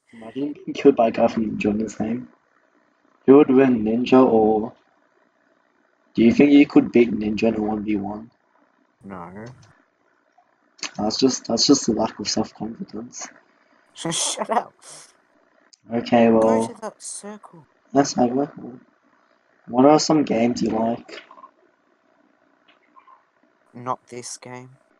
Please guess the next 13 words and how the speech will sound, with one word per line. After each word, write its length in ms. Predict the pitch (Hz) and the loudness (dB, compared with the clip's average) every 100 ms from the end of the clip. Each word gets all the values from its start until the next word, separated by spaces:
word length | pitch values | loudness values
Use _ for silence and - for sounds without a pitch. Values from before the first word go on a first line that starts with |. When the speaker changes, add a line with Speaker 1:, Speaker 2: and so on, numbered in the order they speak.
| _ _ _ _ | _ _ _ _
Speaker 2:
<laughs> 260 | 123 - 117 | -20 -18 -6
Speaker 1:
Which, 260 | 113 - | -4 -2
which 220 | 123 117 - | -4 -2 -2
one's 200 | 117 - | -2 -4
this 200 | 117 - | -6 -6
game? 420 | 120 120 120 127 _ _ _ _ _ _ _ _ _ _ - | -4 -4 -4 -8 _ _ _ _ _ _ _ _ _ _ -20
Speaker 2:
Uh, 300 | 113 113 110 | -14 -12 -12
Brawl 420 | - 107 104 104 _ | -14 -16 -14 -16 _
Stars, 580 | - 110 110 107 107 - | -20 -18 -16 -18 -20 -20
probably. 440 | - 113 110 110 113 _ _ _ _ _ _ _ - | -20 -18 -18 -20 -20 _ _ _ _ _ _ _ -20
Speaker 1:
<laughs> 1200 | 120 - - - - - - - _ _ - - | -20 -18 -10 -10 -10 -18 -20 -20 _ _ -18 -4
A 80 | - - | -2 -2
what? 520 | 110 147 - - | -2 -2 -6 -14